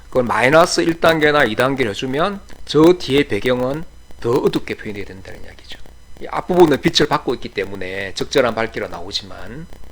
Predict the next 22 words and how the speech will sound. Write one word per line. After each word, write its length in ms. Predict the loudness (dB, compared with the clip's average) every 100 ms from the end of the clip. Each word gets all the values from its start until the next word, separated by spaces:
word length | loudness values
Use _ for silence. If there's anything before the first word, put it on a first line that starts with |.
| -16 -16
네. 180 | -14 -14 -16 -14 -14 0
그런 200 | 2 4
식으로서 380 | 4 2 2
여러분들이 560 | 2 2 0 -2 0 2
응용하는 480 | 0 0 0 0 -2
방법이 360 | -6 -10 -12
있고, 440 | -12 -10 -6 -6 -6 -14 -16 -14 -14 -16 -16 -14 -14 -2
그래서 540 | 0 2 2 2 -2 -8 -12 -10
이제 340 | -6 -2 -2 -2 -6 4
여기 180 | 6 6
소위 220 | 2 2
말하는 500 | 2 2 2 0 -4
이 180 | -4 -2
명암 360 | 0 2 2
차이 340 | 4 2 2 0
있죠. 360 | -8 -8 -8 -10 -16 -14 -14 -16 -4
여기는 600 | 2 4 6 4 0 -4 2
밝고 580 | 4 4 0 -4 -4 -6 -14 -16 -16 -14 -6
여기는 200 | -4 -2
뒤에는 320 | 0 0 0
살짝 380 | -2 -4 2 4
어둡죠. 500 | 4 0 -6 -8